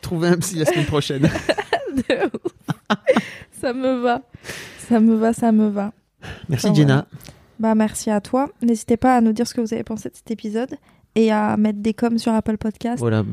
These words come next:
Speaker 1: mettez plein de coms, s'il vous plaît. Il n'y en a
Speaker 2: Ouais.
Speaker 1: pas assez.
Speaker 2: De ouf.
Speaker 1: Je voudrais mille coms.
Speaker 2: Oh, de... ouais, allez.
Speaker 1: Donnons-nous un objectif
Speaker 2: Obje-,
Speaker 1: ambitieux.
Speaker 2: objectif, mille coms, euh, avant août.
Speaker 1: C'est beaucoup, je crois, mais ok.
Speaker 2: Mille coms avant décembre.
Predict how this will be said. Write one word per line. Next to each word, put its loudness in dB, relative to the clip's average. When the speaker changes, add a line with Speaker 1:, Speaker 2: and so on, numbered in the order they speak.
Speaker 1:
mettez 4
plein 4
de 2
coms, 4
s'il -6
vous -2
plaît. 2
Il -8
n'y 4
en 4
a 6
Speaker 2:
Ouais. 2
Speaker 1:
pas 6
assez. 0
Speaker 2:
De -2
ouf. -8
Speaker 1:
Je -6
voudrais 2
mille 0
coms. -4
Speaker 2:
Oh, 2
de... 0
ouais, 4
allez. -4
Speaker 1:
Donnons-nous 2
un 2
objectif -6
Speaker 2:
Obje-, 6
Speaker 1:
ambitieux. 2
Speaker 2:
objectif, 0
mille 2
coms, 2
euh, 2
avant 0
août. -4
Speaker 1:
C'est -16
beaucoup, -6
je -12
crois, -8
mais -6
ok. -6
Speaker 2:
Mille 0
coms 2
avant 0
décembre. -2